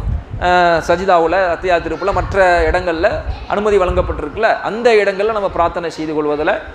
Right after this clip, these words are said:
அவங்க பாதிக்கப்பட்டவர்கள் உண்மையிலேயே பாதிக்கப்பட்டிருந்தாங்கன்னா, அந்த பிர-, அந்த பாதிப்பை அல்லாஹ்விடத்துல முறையிட்டு, அல்லாஹ்விடத்துல அவங்கள குற்றம் பிடிக்கணும்.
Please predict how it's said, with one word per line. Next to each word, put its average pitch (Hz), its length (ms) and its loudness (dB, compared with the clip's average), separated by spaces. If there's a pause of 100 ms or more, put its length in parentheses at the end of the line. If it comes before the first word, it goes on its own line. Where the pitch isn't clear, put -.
(100)
அவங்க 170 320 2
பாதிக்கப்பட்டவர்கள் 185 760 0
உண்மையிலேயே 196 460 -2
பாதிக்கப்பட்டிருந்தாங்கன்னா, 175 1000 -2 (300)
அந்த 180 180 -2
பிர-, 151 120 -2
அந்த 170 240 4
பாதிப்பை 185 520 2
அல்லாஹ்விடத்துல 180 500 -2
முறையிட்டு, 202 640 -2
அல்லாஹ்விடத்துல 190 420 2
அவங்கள 175 520 2 (340)
குற்றம் 202 300 0
பிடிக்கணும். 165 480 0